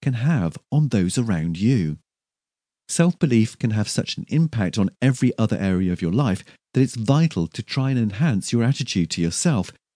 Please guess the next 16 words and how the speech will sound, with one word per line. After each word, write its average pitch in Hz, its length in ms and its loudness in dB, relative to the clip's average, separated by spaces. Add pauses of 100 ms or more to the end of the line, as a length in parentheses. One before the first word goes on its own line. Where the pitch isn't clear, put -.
before 185 320 -2
you 147 120 0
move 107 240 4
on 95 360 0 (200)
and 113 160 -4
tackle 156 520 -4
other 98 200 0
issues 95 460 0
relating 104 500 0
to - 120 -2
your 95 100 2
confidence. 92 680 -4 (760)
From 151 260 0 (120)
everyday 139 380 4
actions 87 460 -2
like 101 280 0